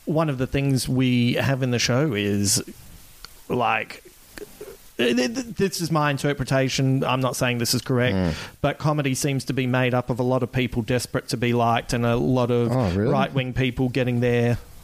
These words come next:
Speaker 1: ideas across. And it just, I don't know, it just is not very interesting to me. Like, I feel like,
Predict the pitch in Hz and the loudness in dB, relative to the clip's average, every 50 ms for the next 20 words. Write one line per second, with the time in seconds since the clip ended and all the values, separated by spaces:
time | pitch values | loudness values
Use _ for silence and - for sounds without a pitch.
0 | - - - - - - - - - - - - - - - - - 131 127 120 | -8 -6 -6 -4 -6 -6 -8 -8 -10 -6 -4 -4 -6 -4 -4 -4 -2 0 0 0
1 | 117 127 123 127 127 120 - - 135 - - - - - - - - - 123 107 | 2 2 2 2 2 2 0 -2 -4 -8 -12 -14 -10 -6 -6 -4 -4 -2 -2 -2
2 | - - - - 117 113 120 - - - 139 127 - - - - - 120 127 123 | -2 -2 -2 0 0 0 0 -2 -2 -2 -2 -2 -2 -4 -2 -2 0 0 0 0
3 | 123 120 120 113 117 127 120 104 113 - - 127 113 - - - - - - - | 0 0 2 2 2 2 0 0 -2 -4 -4 -4 -2 -2 -4 -6 -8 -10 -16 -20
4 | - - - - 151 113 107 123 120 131 - 123 117 113 107 110 - - - - | -18 -12 -6 -4 -2 -2 0 0 -2 0 0 -2 -2 0 0 -2 -2 -2 -2 -2
5 | - - 113 104 - 113 104 107 107 104 107 117 120 117 117 - 147 143 139 131 | -2 -2 0 0 0 0 0 0 0 0 -2 -2 -2 -2 -2 0 0 0 2 2
6 | 123 120 120 - | 2 0 0 -2